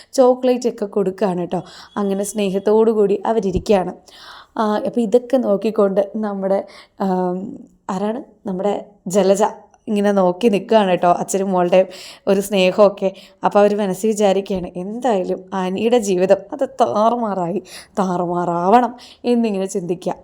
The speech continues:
അടുത്ത സീനിൽ കാണിക്കുന്നത്, ആ, നയനേനെയും നവ്യനെയുമാണ്. അപ്പോൾ നയനയുടെ റൂമിലേക്ക്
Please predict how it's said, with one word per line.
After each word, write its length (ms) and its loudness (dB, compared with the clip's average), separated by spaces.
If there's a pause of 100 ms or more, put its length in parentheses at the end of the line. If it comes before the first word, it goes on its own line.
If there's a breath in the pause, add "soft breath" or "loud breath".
(420 loud breath)
അടുത്ത 280 2
സീനിൽ 460 2
കാണിക്കുന്നത്, 640 0 (560)
ആ, 200 -2
നയനേനെയും 680 -2
നവ്യനെയുമാണ്. 720 -2 (520 loud breath)
അപ്പോൾ 160 2
നയനയുടെ 440 2
റൂമിലേക്ക് 640 0